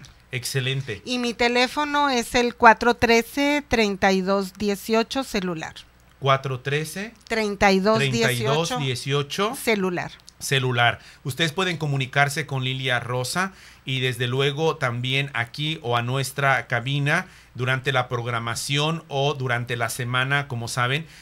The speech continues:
Speaker 1: tenemos una parrilla de programación también que toca las situaciones de la agenda social y sobre todo de no sobrevivir, sino vivir. Lilia Rosa, bendiciones.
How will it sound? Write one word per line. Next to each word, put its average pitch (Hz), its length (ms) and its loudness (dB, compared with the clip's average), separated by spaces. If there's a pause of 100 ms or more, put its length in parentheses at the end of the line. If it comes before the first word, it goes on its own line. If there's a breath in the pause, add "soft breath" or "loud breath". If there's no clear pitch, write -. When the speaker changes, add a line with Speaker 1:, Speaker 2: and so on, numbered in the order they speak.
(100)
Speaker 1:
tenemos 139 340 -2
una 147 200 0
parrilla 131 340 0
de 127 100 -2
programación 117 760 -4 (240 loud breath)
también 160 500 0
que 139 220 0
toca 139 540 -2
las 123 200 -2
situaciones 139 760 -2 (200 loud breath)
de 127 160 0
la 123 100 2
agenda 139 520 0
social 135 640 0 (240 loud breath)
y 127 80 -6
sobre 127 260 -2
todo 143 540 0
de 139 360 0
no 165 200 0
sobrevivir, 139 680 -2 (140)
sino 139 320 0
vivir. 110 320 -4 (300 loud breath)
Lilia 143 260 0
Rosa, 156 460 -2
bendiciones. 135 880 -4